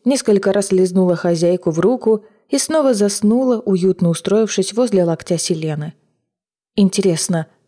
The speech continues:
а быстроногая испытывает чувство потери? Селене часто казалось, что принцессу собака любит больше, чем её. "Ты всего лишь трусиха!" Собака не виновата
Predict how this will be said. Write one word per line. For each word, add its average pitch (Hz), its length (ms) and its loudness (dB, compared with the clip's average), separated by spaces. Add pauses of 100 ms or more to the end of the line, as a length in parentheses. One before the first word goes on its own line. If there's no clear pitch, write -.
(220)
а 208 100 0
быстроногая 196 720 2
испытывает 208 680 -2
чувство 175 360 -4
потери? 170 520 -2 (840)
Селене 214 480 2
часто 220 320 -2
казалось, 208 540 0
что - 180 -2
принцессу 185 680 -2
собака 214 400 -2
любит 214 260 0
больше, 226 340 0
чем 165 180 -2
её. 156 400 -2 (1400)
"Ты 208 140 0
всего 165 300 -2
лишь 156 180 0
трусиха!" 156 600 -4 (1300)
Собака 202 520 0
не 190 140 4
виновата 196 560 0